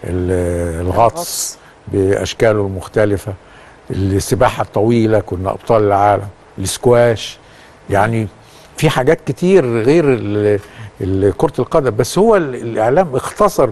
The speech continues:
Speaker 1: كل الموضوع بقى في كرة القدم. هي طبعًا رياضة محببة
Speaker 2: ولو جينا نتكلم الإعلام
Speaker 1: وجماهيرية يعني.
Speaker 2: هيقول: "أصل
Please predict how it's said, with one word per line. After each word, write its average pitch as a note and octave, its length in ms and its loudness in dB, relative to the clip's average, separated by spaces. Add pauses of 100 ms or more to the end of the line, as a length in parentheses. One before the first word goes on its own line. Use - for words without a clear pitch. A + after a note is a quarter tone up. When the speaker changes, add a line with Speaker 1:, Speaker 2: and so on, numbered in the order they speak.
Speaker 1:
كل F3 260 0
الموضوع C#3 460 0
بقى C#3 240 2
في - 80 -12
كرة D3+ 220 0
القدم. G2 240 -4 (500)
هي D#3+ 160 4
طبعًا E3+ 480 2 (160)
رياضة B2+ 360 2
محببة F2 440 -10 (420)
Speaker 2:
ولو G#3 200 4
جينا C#4 200 -4
نتكلم - 320 -2
الإعلام A#2+ 240 0
Speaker 1:
وجماهيرية A#2+ 460 4
يعني. G2 60 0 (140)
Speaker 2:
هيقول: A3+ 260 -4 (120)
"أصل F3+ 460 -8